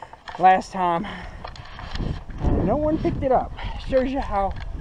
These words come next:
how people think about trash. Look at all that trash I got. Yeah. All right, let's see if I can get a bag. I'm going the other side. No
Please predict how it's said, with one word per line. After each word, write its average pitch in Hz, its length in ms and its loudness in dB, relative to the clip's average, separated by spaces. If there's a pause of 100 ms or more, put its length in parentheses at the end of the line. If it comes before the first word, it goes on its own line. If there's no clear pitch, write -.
(1600)
how 202 100 2
people 214 340 2
think 247 380 4 (420)
about 180 300 0
trash. 165 640 -4 (1500)
Look 285 80 2
at 254 80 8
all 208 140 8
that 170 180 2
trash 170 320 2
I 170 80 -4
got. 156 280 0 (920)
Yeah. 415 540 -2 (1700)
All 247 240 0
right, - 180 -2
let's 269 140 2
see 277 80 0
if 240 60 0
I 226 80 6
can - 120 -2
get 202 140 2
a - 60 -6
bag. 147 500 -2 (920)
I'm 180 100 -2
going 170 220 4
the 156 100 2
other 156 100 2
side. 170 540 -2 (1900)
No 135 160 -10